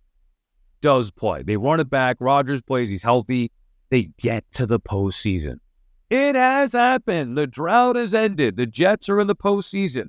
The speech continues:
for the first time in fucking forever.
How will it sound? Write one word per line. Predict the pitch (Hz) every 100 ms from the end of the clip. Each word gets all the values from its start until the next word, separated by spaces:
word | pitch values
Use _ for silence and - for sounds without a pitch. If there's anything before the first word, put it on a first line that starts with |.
| _ _ _ _
for | 147
the | 123
first | - 202 190
time | 190 190 190 190
in | 127 110 _ _
fucking | - 220 _ 208 180
forever. | - 196 196 190 117